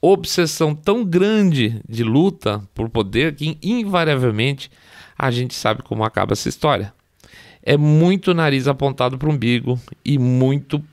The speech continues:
pouco interesse na função pra aquilo que eles são eleitos. É que seria o quê? Fazer de verdade a população do país ter uma vida mais próspera e pelo menos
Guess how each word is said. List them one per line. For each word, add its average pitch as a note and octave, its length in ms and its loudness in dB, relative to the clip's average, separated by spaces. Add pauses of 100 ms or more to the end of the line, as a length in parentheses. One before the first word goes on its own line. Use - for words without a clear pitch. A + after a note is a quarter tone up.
pouco A2 680 0 (360)
interesse C#3+ 840 0 (100)
na B2+ 140 -2
função A2+ 580 -4
pra B2 200 -4
aquilo G#2 540 -2 (100)
que - 100 -4
eles G2 140 -2
são F#2+ 140 -8
eleitos. - 420 -12 (640)
É F#2+ 120 -4
que - 220 -16
seria F#2 280 -6
o - 60 -6
quê? - 260 -12 (120)
Fazer A2+ 340 -2
de G2+ 100 0
verdade G2+ 400 2
a G2+ 40 -2
população B2 760 -2 (180)
do A#2 100 -4
país G#2 380 0
ter A2 160 0
uma A2+ 180 0
vida G2 240 -2
mais A#2+ 220 -4
próspera G2+ 680 -4 (460)
e - 80 -2
pelo B2 260 -2
menos F#2 400 -8